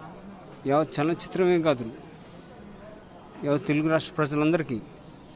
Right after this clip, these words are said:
వారి అభిమానులందరికీ చాలా దుఃఖ ప్రాంతంలో ఉంది.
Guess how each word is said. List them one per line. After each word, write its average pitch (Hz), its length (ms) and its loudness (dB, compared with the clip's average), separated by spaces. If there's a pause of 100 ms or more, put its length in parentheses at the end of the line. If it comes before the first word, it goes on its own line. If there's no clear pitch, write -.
(540)
వారి 143 220 6
అభిమానులందరికీ 147 600 4 (840)
చాలా 147 180 2
దుఃఖ 131 300 -2
ప్రాంతంలో 160 400 4
ఉంది. 139 160 2